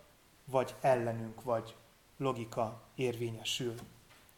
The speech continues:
Leegyszerűsödik nagyon sok minden. Azért, hogy egyértelmű legyen, és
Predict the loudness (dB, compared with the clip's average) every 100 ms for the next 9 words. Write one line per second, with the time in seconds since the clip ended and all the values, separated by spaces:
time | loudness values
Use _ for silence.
0 | -20 -20 -20 -20 -20 -10 8 10 12 8
1 | 4 4 4 2 2 8 8 8 0 0
2 | -2 -2 -6 -4 -4 -6 -12 -20 -20 -20
3 | -18 -16 -16 6 8 12 12 10 4 4
4 | 4 -8 -16 -16 -10 2 8 8 8 4
5 | 6 2 2 2 2 2 0 -2 -6 -12
6 | -16 -18 -20 -20 -20 -20 -14 -6 -4